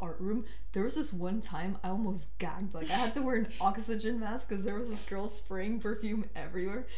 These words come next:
Speaker 1: And I was like, <laughs> 'cause she was,
Speaker 2: No.
Speaker 1: like, trying to cover up the stink with perfume, so it was
Speaker 2: <laughs> It
Speaker 1: even
Speaker 2: does
Speaker 1: worse.
Speaker 2: not work.
Speaker 1: It was, like, this sensory overload.
Speaker 2: I want Barba Papa.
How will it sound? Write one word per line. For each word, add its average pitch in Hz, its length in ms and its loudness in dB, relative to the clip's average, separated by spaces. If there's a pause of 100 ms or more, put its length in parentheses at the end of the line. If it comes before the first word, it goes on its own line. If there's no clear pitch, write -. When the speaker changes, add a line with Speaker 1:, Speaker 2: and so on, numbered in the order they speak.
(140)
Speaker 1:
And 190 100 0
I - 20 0
was 175 120 0
like, - 100 -2 (120)
<laughs> 226 960 -2
'cause 262 200 2
she 262 100 4
was, 294 220 2
Speaker 2:
No. 330 80 0
Speaker 1:
like, 254 100 0
trying 220 280 0
to 285 60 -2
cover 190 380 0
up 190 160 -2
the 240 100 0
stink - 640 0 (240)
with 220 240 0
perfume, 240 560 0
so 262 200 4
it 220 120 4
was 269 100 6
Speaker 2:
<laughs> 254 60 4
It 262 60 2
Speaker 1:
even 254 160 2
Speaker 2:
does 208 120 4
Speaker 1:
worse. 190 220 0
Speaker 2:
not 202 260 0
work. 208 220 0
Speaker 1:
It 240 60 2
was, 262 180 4
like, 262 160 2
this 240 160 0
sensory 208 680 2
overload. 170 680 0 (2000)
Speaker 2:
I 240 80 -2
want 240 320 -2
Barba 233 340 -2 (100)
Papa. 226 340 -2